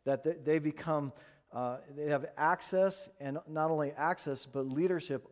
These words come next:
on the major trade routes that, in the region there, and that they're at peace at their neighbors, peace with their neighbors. So what we could say here is that the people of Israel, both the northern and southern kingdoms, they're living the,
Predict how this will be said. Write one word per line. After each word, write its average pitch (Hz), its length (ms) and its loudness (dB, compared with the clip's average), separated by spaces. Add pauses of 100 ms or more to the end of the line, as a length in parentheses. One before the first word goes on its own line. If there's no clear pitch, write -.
on 165 280 0
the 156 80 -2
major 151 520 -2 (280)
trade 175 340 4
routes 123 560 0
that, 135 200 0
in 143 220 -4
the 135 100 0
region 135 500 2
there, 120 300 2 (500)
and 156 120 0
that 160 140 4
they're 160 180 4
at 170 240 6
peace 226 300 0
at 185 140 0
their 165 100 2
neighbors, 151 560 2 (260)
peace - 280 -2
with 190 260 4
their 160 140 0
neighbors. 127 520 -2 (220)
So - 180 4
what 185 220 10
we 190 80 4
could 170 160 -4
say 185 300 6
here 151 240 4
is 139 300 0
that 139 440 2
the 135 80 -2
people 165 420 0
of 135 140 2
Israel, 143 380 2
both 147 240 2
the 143 80 -8
northern 143 340 0
and 123 100 -4
southern 147 340 0
kingdoms, 127 300 -6
they're 127 120 -4
living 143 380 0
the, 123 220 -4